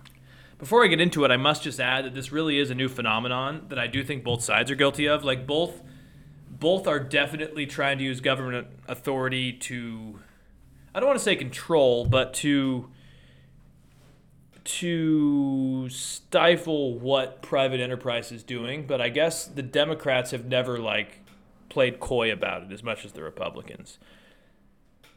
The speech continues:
Worse on the right. But basically the right is starting to believe that private companies must be forced to act like public or governmental ones. And there's a view that it must be forced to uphold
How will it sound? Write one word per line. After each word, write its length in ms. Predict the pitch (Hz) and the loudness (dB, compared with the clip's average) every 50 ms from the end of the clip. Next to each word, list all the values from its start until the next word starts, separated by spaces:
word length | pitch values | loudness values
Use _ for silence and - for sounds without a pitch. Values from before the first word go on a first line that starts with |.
| _ _ _ _ _ - | _ _ _ _ _ -8
Worse 360 | - 160 190 202 180 - - | 4 10 10 10 12 10 8
on 120 | 147 127 117 | 4 2 0
the 100 | 107 95 | -4 -8
right. 300 | 90 - - - - - | -8 -8 -8 -10 -8 -6
But 140 | 151 139 | -4 2
basically 340 | 131 208 247 247 240 233 226 | 6 6 6 6 6 2 0
the 80 | 175 156 | 0 2
right 300 | 139 147 147 151 156 143 | 4 6 6 6 6 4
is 80 | 127 | 2
starting 300 | - - 165 147 143 135 | 0 2 2 2 2 0
to 60 | 131 120 | -4 -6
believe 460 | 127 131 131 135 135 135 131 127 120 | -6 -4 -4 -2 -2 -2 -2 -2 -2
that 300 | 123 120 120 117 - - | -2 0 0 -2 -4 -4
private 340 | - - 151 147 147 - - | -2 0 0 0 0 -2 -2
companies 500 | - 139 131 127 139 139 135 131 127 - | -2 -2 -2 -2 -2 -4 -6 -6 -6 -6
must 200 | 131 131 127 - | -8 -8 -8 -8
be 80 | 135 123 | -12 -12
forced 380 | - - 139 143 143 139 - | -10 -8 -6 -6 -6 -6 -8
to 80 | - - | -8 -6
act 240 | 113 120 123 - 123 | -4 -4 -4 -4 -4
like 240 | 123 120 117 - | -4 -4 -4 -6
public 480 | - - 131 135 151 156 147 143 - - - - - | -2 0 0 2 2 2 0 0 -2 -10 -20 -14 -8
or 140 | 143 139 131 | -6 -6 -2
governmental 640 | 123 131 123 120 127 117 110 107 107 107 - 101 87 | 0 0 0 0 0 -2 -2 -4 -4 -6 -8 -12 -14
ones. 400 | - - - - - - - - - - | -14 -14 -18 -20 -20 -20 -20 -16 -10 -6
And 500 | 131 131 131 123 123 117 117 117 110 - _ - - - _ - - - _ _ _ _ _ _ _ _ _ _ _ - - - _ - | -4 -2 0 0 -2 -2 -4 -8 -10 -14 _ -20 -20 -20 _ -20 -20 -20 _ _ _ _ _ _ _ _ _ _ _ -20 -20 -20 _ -8
there's 180 | 151 147 127 | -6 -4 -4
a 60 | 139 127 | -4 -4
view 300 | 120 139 147 147 147 143 | 0 2 4 6 6 4
that 120 | 139 131 | 2 0
it 60 | 123 | 0
must 240 | 127 131 131 131 131 | 0 0 -2 -2 -2
be 60 | 139 | -8
forced 320 | 123 - 139 135 135 131 - | -6 -4 -2 -2 -2 -2 -4
to 120 | - 117 | -4 -4
uphold 420 | 127 123 - 127 127 123 120 - | -4 -2 0 0 0 0 0 -4